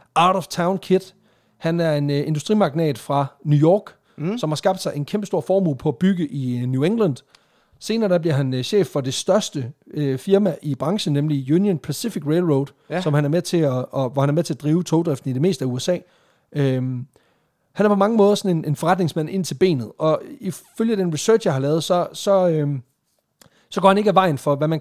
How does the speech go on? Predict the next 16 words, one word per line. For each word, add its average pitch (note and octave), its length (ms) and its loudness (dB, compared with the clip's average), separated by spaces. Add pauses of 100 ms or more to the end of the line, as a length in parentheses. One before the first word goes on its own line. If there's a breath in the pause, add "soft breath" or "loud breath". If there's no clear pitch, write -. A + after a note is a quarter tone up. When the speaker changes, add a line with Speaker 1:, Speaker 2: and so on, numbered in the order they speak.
(120)
Speaker 1:
hvad, D#3 200 0
hvad D3+ 140 -2
man D3+ 120 -2
kalder C#3 180 -4
for A#2 100 -2
alternative D#3+ 580 -2
metoder, C3+ 380 -2
hvis A#2+ 120 -8
han B2 100 -8
gerne C3+ 200 -4
vil A#2+ 160 -6 (500)
have - 140 -6
sat - 180 -4
fod D#3+ 180 0
under D3 140 -2
Speaker 2:
Nej, - 20 -2